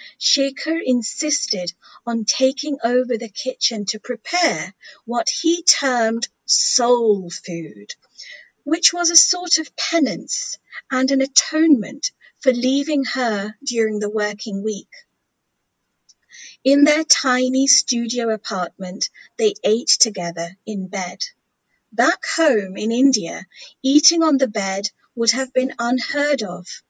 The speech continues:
nor its possibility entertained. Rice was ittu. Leftovers spelt contamination. Here, Rupsha realized, eating rice in bed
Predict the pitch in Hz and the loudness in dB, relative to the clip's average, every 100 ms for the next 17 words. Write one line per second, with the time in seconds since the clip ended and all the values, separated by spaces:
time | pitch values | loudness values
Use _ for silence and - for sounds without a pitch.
0 | _ - - 254 262 302 339 359 269 277 | _ -20 -2 4 6 6 2 0 -4 -2
1 | - - 269 - 247 277 285 - 220 208 | -4 -4 -2 0 0 -2 0 0 0 0
2 | 220 202 - - 247 214 180 180 - _ | -4 -6 -6 -4 -4 -4 -6 -10 -12 _
3 | _ _ _ _ 214 214 214 294 - - | _ _ _ _ -2 0 0 0 0 2
4 | - - _ _ 233 226 - - 269 - | 2 0 _ _ 0 0 0 0 0 -2
5 | - 175 - _ _ _ _ _ _ - | -10 -14 -18 _ _ _ _ _ _ 0
6 | 220 277 - 220 190 196 180 202 - - | 2 2 -2 -2 -2 -2 -4 -2 -4 0
7 | - - 226 233 - - 226 208 233 220 | 2 2 0 0 -2 -4 -4 -2 -2 -2
8 | 220 254 269 - 175 170 - _ _ _ | 0 2 2 2 -2 -8 -14 _ _ _
9 | _ - - 381 220 175 - _ _ _ | _ -10 6 6 6 0 -14 _ _ _
10 | 233 208 - 220 190 196 185 180 170 190 | -2 -2 0 -2 -4 -6 -8 -6 -6 -6
11 | - - - - - _ 277 330 - 370 | -8 -10 -16 -20 -20 _ 6 6 4 2
12 | 302 254 247 277 - 294 269 214 202 202 | 2 4 4 4 0 2 2 2 -2 -2
13 | 214 | -4